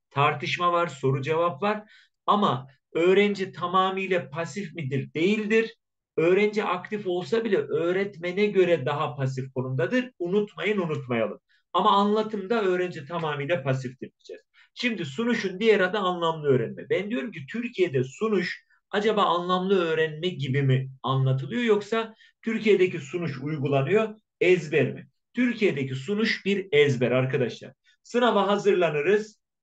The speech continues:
Daha doğrusu çok iyi hazırlanmayız. Sınav akşamında çalışırız. Sınavda yaparız.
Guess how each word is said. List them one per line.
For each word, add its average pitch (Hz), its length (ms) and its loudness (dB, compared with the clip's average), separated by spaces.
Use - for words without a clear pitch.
Daha 156 200 -2
doğrusu 143 260 -4
çok 143 240 -4
iyi 147 100 2
hazırlanmayız. 160 1000 2
Sınav 208 320 2
akşamında 139 800 0
çalışırız. 208 800 0
Sınavda 165 600 0
yaparız. 202 800 0